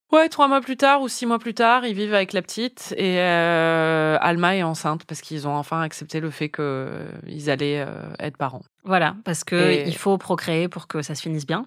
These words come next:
Speaker 1: D'ailleurs, enfin, si c'était vraiment un message écolo, hmm, peut-être pas la bonne solution.
Speaker 2: Et il y a un truc, euh, que j'ai trouvé je pense qu'ils donnent un peu trop de crédit à ce film, mais toujours dans la défense du Guardian, en fait, eux, ils disent que c'est le moment le plus glaçant,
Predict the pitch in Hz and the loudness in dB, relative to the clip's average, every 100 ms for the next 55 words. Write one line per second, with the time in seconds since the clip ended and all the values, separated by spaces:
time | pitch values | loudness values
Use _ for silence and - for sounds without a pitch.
0 | _ 165 190 190 202 226 - - 160 147 | _ -2 2 2 4 2 0 -2 -2 -2
1 | 170 160 165 165 180 190 165 160 175 160 | -10 -8 -2 0 2 2 0 -2 -4 -4
2 | 160 170 190 214 _ 202 202 - - 175 | -4 -2 -2 -4 _ -4 -2 -4 -8 -4
3 | 160 208 220 214 220 254 277 - 240 233 | 0 2 2 0 0 0 0 -2 -4 -4
4 | 220 _ _ - 226 240 285 - _ - | -8 _ _ -2 2 2 0 -6 _ -8
5 | 175 180 175 170 - 247 - 170 190 185 | 2 4 2 0 -4 -2 0 0 2 -2
6 | 180 202 190 226 226 _ _ - - 226 | -2 0 2 4 2 _ _ -10 -2 0
7 | 233 - 190 214 254 - - 233 - 196 | 0 -2 2 4 2 0 -4 -4 -2 0
8 | 196 185 - 226 269 - 185 202 233 254 | 0 0 -2 -2 -2 0 -2 0 0 2
9 | 190 170 202 233 220 185 185 185 185 233 | 2 2 2 2 0 -2 -2 0 0 0
10 | 240 - 180 220 233 - - 233 214 175 | -2 -2 -2 -2 -4 -6 0 2 2 0
11 | 233 - - 202 220 180 - 190 190 214 | -4 -4 -2 0 0 -2 -4 -2 0 0
12 | 233 - 214 190 170 156 | 0 -2 -2 -2 -2 -8